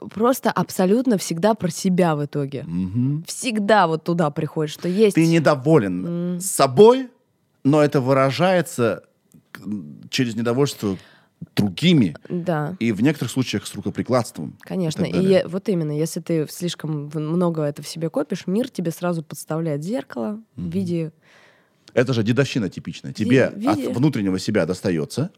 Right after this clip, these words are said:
Speaker 2: он тебя чморит, и тебе
Speaker 1: Да.
Speaker 2: хочется кому-нибудь тоже надавать.
Speaker 1: Нет,
Speaker 2: Да.
Speaker 1: там по-другому. Ты, ты,
Speaker 2: <laughs>
Speaker 1: ты злишься на себя какой-то никчемный и так
Speaker 2: Да,
Speaker 1: далее, но
Speaker 2: да.
Speaker 1: ты не можешь это выразить, потому что ты же не можешь все время вот это вот, э, ауто-,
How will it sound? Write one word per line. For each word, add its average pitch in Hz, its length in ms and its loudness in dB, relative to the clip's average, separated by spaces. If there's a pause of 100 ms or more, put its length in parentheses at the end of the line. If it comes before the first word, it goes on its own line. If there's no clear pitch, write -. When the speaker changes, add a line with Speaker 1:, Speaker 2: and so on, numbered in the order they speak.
Speaker 2:
он 101 120 2
тебя 92 140 2
чморит, 95 440 0
и - 60 -10
тебе - 160 -2
Speaker 1:
Да. 82 60 -4
Speaker 2:
хочется 131 260 -2
кому-нибудь 107 540 0
тоже 98 340 0
надавать. 85 520 -2
Speaker 1:
Нет, 202 260 0
Speaker 2:
Да. 80 160 -6 (140)
Speaker 1:
там 175 180 -2
по-другому. 185 640 0
Ты, 190 140 2
ты, 185 260 -2
Speaker 2:
<laughs> 156 120 -12
Speaker 1:
ты 180 260 2
злишься 185 480 -2
на 160 100 -2
себя 165 300 -4
какой-то 156 420 -6
никчемный 156 600 -4
и - 20 -6
так 151 220 -8
Speaker 2:
Да, 196 140 -2
Speaker 1:
далее, 247 280 2
но 175 60 0
Speaker 2:
да. 143 60 -4
Speaker 1:
ты 196 100 2
не 190 100 4
можешь 196 320 2
это 165 160 -2
выразить, 214 480 0
потому 165 280 -4
что - 100 -12
ты 165 80 -4
же 165 100 -4
не 165 60 0
можешь 240 240 0
все 185 80 -6
время 170 160 -2
вот 151 140 -8
это 147 160 -10
вот, 147 260 -8
э, 135 200 -8
ауто-, 156 680 -4